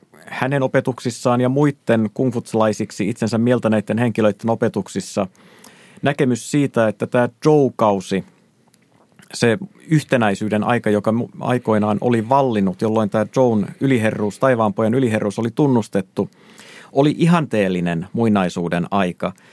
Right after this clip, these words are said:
Silloin kansakunta oli yhtenäinen, se oli myöskin vakaa ja ihmiset saivat elää rauhassa.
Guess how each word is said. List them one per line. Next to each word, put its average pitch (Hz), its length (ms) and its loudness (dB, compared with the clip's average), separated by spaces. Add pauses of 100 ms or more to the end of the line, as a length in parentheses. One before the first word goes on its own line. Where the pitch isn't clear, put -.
(200)
Silloin 135 640 2 (320)
kansakunta 127 560 -2
oli 95 180 -2
yhtenäinen, 113 760 0
se 120 60 -2
oli 110 120 0
myöskin 107 460 -2
vakaa 117 520 2
ja 107 140 0
ihmiset 110 320 0
saivat 104 360 0
elää 107 220 -2
rauhassa. 104 680 0